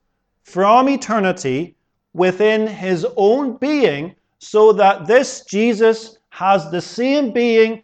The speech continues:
the same essence, the same substance as the Father. John one eighteen says, "He is in the bosom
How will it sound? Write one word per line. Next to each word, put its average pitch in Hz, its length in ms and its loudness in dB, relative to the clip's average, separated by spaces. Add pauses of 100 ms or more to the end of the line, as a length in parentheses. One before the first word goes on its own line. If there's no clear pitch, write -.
(220)
the 165 120 -6
same 247 540 -2
essence, 208 720 -4 (160)
the 160 120 -4
same 214 380 0
substance 190 1040 -6 (380)
as 156 260 0
the 165 80 -12
Father. 185 520 -2 (220)
John 233 380 2
one 220 220 0
eighteen 202 520 -2
says, 175 520 0 (240)
"He 226 280 0
is 196 280 2
in 175 260 -4
the 165 340 0 (220)
bosom 156 800 0